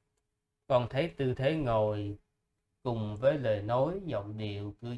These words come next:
chỉ của vị này chẳng hề có một chút uy nghi, đứng đắn nào của một bậc tu sĩ, nên có cả. Hơn nữa, vị này lại nói sai giáo pháp,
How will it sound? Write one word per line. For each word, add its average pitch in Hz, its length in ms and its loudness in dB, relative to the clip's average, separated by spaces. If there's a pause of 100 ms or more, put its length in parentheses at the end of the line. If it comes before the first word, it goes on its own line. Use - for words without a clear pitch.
chỉ 117 440 -4
của 131 120 -6
vị 104 200 -6
này 107 440 -4
chẳng 127 280 -6
hề 107 360 0
có 139 120 -4
một 123 220 -4
chút 156 140 -6 (120)
uy 139 320 -2
nghi, 139 460 2 (540)
đứng 156 180 -2
đắn 165 260 -4
nào 107 440 0
của 139 80 -4
một 113 160 -4
bậc - 200 -10
tu 131 160 -2
sĩ, 120 540 -6 (120)
nên 123 260 -2
có 156 320 -2
cả. 120 520 -2
Hơn 135 300 2
nữa, 120 380 -2
vị 117 140 -4
này 107 300 -4
lại 104 280 -4
nói 135 240 -6
sai 123 400 -2
giáo 147 240 -4
pháp, 180 320 -2